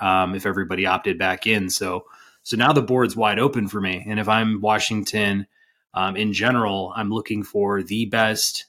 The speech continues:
uh, you know, asset on the board, somebody who's got incredible upside, somebody I'm really excited about. And that for me is Taylor Hendricks. I feel like this is the kind of guy, you know, uh, you're looking for a guy with,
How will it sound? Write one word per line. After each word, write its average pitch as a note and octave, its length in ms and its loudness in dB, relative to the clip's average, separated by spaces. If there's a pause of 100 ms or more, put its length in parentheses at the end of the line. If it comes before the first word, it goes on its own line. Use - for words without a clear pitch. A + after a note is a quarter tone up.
uh, G2 460 4 (320)
you A2+ 100 0
know, G2+ 120 0
asset G#2 360 0
on A2 120 2
the A2 80 0
board, G#2+ 360 2
somebody G#2 200 -2
who's G2 80 -2
got G2+ 320 0
incredible A2+ 440 0
upside, G3+ 600 2
somebody C#3 200 -4
I'm F#2+ 100 -2
really G2 180 0
excited G2 400 0
about. F#2+ 400 0 (500)
And G2+ 180 -2
that C#3 200 4
for C3 80 4
me C3 140 4
is B2 100 2
Taylor A2 300 0
Hendricks. F#2+ 640 -2
I G2+ 420 2
feel A#2+ 240 2
like G#2+ 320 2
this A#2 180 -4
is A2 80 -8
the G#2+ 80 -4
kind A#2 240 0
of G2 120 -4
guy, G#2 440 0 (540)
you G2+ 140 0
know, G2 380 2
uh, F#2+ 420 2 (680)
you're A2 120 0
looking A2 220 -2
for A2 120 2
a G2 40 0
guy G2+ 260 4
with, F#2+ 340 0